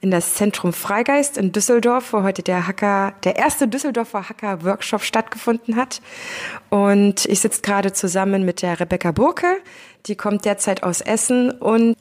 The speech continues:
mit dem Spezialisten Kane Hartemute aus Kopenhagen. Und nachdem wir,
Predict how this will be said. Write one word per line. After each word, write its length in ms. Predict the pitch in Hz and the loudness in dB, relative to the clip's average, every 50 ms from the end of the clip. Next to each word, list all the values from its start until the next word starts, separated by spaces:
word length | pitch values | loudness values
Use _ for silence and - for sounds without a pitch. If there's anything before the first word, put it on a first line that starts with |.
| _ - | _ 0
mit 260 | 220 233 294 - - | 2 2 2 2 2
dem 140 | 320 285 269 | 2 2 4
Spezialisten 840 | - - - 240 233 - - 214 214 214 226 - - - 247 233 233 | 2 2 0 0 0 2 2 2 2 4 2 2 2 2 0 0 2
Kane 360 | - 240 226 226 233 226 196 | 0 0 2 2 2 0 0
Hartemute 640 | 208 196 190 - 180 180 180 185 196 220 - - 349 453 453 - - - - - - - - - - - - | 0 -2 -2 -2 -2 0 0 2 0 0 0 0 0 0 -2 -4 -18 -20 -20 -20 -20 -20 -20 -20 -20 -10 -4
aus 240 | 208 202 202 - - | -2 0 0 0 0
Kopenhagen. 960 | - 226 220 - 202 185 170 190 202 208 220 226 - 277 285 302 311 302 285 - - - - - - - _ _ - | -2 -2 0 2 0 0 2 0 0 0 0 0 2 2 2 2 0 -2 -4 -8 -14 -20 -20 -20 -20 -20 _ _ -2
Und 640 | 214 220 220 214 214 214 208 214 - - - - - _ - - - - - - - _ _ - | 0 2 4 4 4 2 2 0 -2 -4 -4 -4 -8 _ -20 -20 -20 -20 -20 -20 -20 _ _ -2
nachdem 580 | 202 202 202 196 - - 226 220 226 226 220 | 0 0 0 -2 -2 2 2 4 4 4 4
wir, 760 | 202 208 202 208 208 208 202 202 202 202 202 202 202 208 214 | 2 2 2 2 2 2 2 0 0 -2 -2 -2 -4 -4 -6